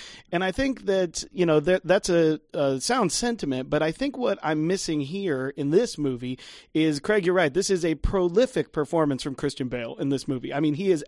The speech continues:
absolutely astounding. Uh, I'm convinced he and Daniel Day-Lewis are probably the best living actors we have today. Um, just because of his ability to just kind of get into this character and emote, and being a ma-, massive fan of the Jason Aaron run and the Gore the God Butcher run,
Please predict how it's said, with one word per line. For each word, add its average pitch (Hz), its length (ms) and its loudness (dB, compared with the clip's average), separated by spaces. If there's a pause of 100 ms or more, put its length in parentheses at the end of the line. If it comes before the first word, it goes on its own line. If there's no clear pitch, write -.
absolutely 151 640 0
astounding. 135 480 -2 (360)
Uh, 147 220 0
I'm 156 140 0
convinced 170 460 0
he 185 100 2
and 165 80 0
Daniel 165 260 2
Day-Lewis 147 400 2
are 135 60 -6
probably 143 240 0
the 135 80 -2
best 135 260 0
living 135 220 -2
actors 127 360 -4
we 131 120 -2
have 135 220 0
today. 156 340 -2 (320)
Um, 147 280 2
just 170 180 -2
because 190 300 0
of 147 100 -2
his 160 160 0
ability 151 460 2
to 143 120 -12
just 143 180 -4
kind 156 220 -4
of 127 140 -6 (360)
get 160 220 0
into 170 220 -2
this 147 160 -4
character 160 400 -2
and 143 160 -4
emote, 156 340 2
and 165 340 -4
being 196 320 -4
a 156 40 0
ma-, 160 500 -2
massive 170 580 -4
fan 208 320 -2
of 143 120 -2
the 135 80 -8
Jason 139 320 -4
Aaron 127 220 -6
run 131 220 -2
and 160 300 -4
the 139 60 0
Gore 139 260 -2
the 127 80 -8
God 135 260 -4
Butcher 131 240 -6
run, 165 380 0